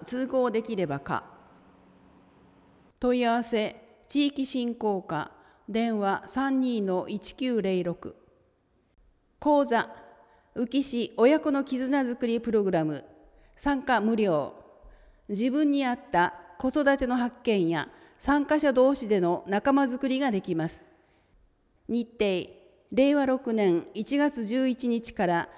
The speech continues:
二月一日までの毎週木曜、全四回。時間、十三時三十分から十五時三十分。場所、市子どもセンター子育て広場、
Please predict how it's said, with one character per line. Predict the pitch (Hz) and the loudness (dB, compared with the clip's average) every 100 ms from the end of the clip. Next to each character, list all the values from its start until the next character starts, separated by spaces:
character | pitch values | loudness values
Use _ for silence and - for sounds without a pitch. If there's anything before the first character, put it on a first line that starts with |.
| - - | -20 -4
二 | 220 254 | 0 2
月 | 285 277 277 | 2 0 -2
一 | 262 | 0
日 | 262 262 233 | 0 0 0
ま | 214 | 0
で | 202 | 2
の | 185 175 - | 2 0 -2
毎 | 190 220 262 | 0 2 2
週 | - 269 254 | 0 0 0
木 | 233 226 226 | 0 -2 0
曜、 | 180 156 151 - 190 | 2 2 0 -8 -6
全 | 185 277 233 196 | 0 2 2 0
四 | 208 208 | 0 -2
回。 | 202 123 - - _ _ _ _ _ _ _ _ _ - | -4 -6 -8 -20 _ _ _ _ _ _ _ _ _ -10
時 | 190 220 | -8 -2
間、 | 220 208 190 - - - | 0 0 -2 -8 -20 -10
十 | 190 269 294 | -2 0 2
三 | 302 262 | 2 0
時 | 240 | 0
三 | 247 269 254 | 0 0 0
十 | 247 | -2
分 | 254 208 202 | -6 -4 -2
か | 180 160 | -2 -2
ら | 160 - - - 190 | -2 -4 -12 -10 -4
十 | 220 285 | 2 2
五 | 247 233 | 2 0
時 | 208 | -2
三 | 226 226 | 0 0
十 | 202 | -2
分。 | 220 - 165 151 - - _ _ _ _ _ - | -6 -4 -4 -4 -8 -20 _ _ _ _ _ -2
場 | 202 | -2
所、 | 196 208 170 - - - _ - | 0 -2 -2 -4 -16 -20 _ -12
市 | - 247 208 - - | -6 -4 -4 -6 -4
子 | 254 | 0
ど | 277 | 2
も | 285 | 2
セ | 294 269 | 2 0
ン | 254 | 0
タ | - 190 160 - | 0 2 0 -2
ー | |
子 | 226 254 | 0 2
育 | 247 240 | 2 0
て | 214 | -2
広 | 202 165 | -2 0
場、 | 160 - | 0 -2